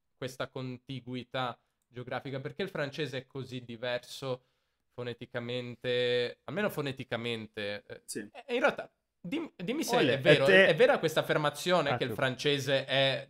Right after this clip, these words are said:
Speaker 1: diverso da spagnolo, italiano, portoghese? Perché effettivamente grammaticalmente eh, con l'italiano ci sono molte somiglianze, anche il lessico, quindi è forse più la fonologia, no?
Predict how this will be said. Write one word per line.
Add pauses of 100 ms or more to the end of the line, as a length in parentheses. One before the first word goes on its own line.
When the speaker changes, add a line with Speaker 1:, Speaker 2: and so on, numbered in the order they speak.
Speaker 1:
diverso
da
spagnolo,
italiano,
portoghese? (300)
Perché
effettivamente
grammaticalmente (520)
eh,
con
l'italiano
ci
sono
molte
somiglianze,
anche
il
lessico,
quindi
è
forse
più
la
fonologia,
no?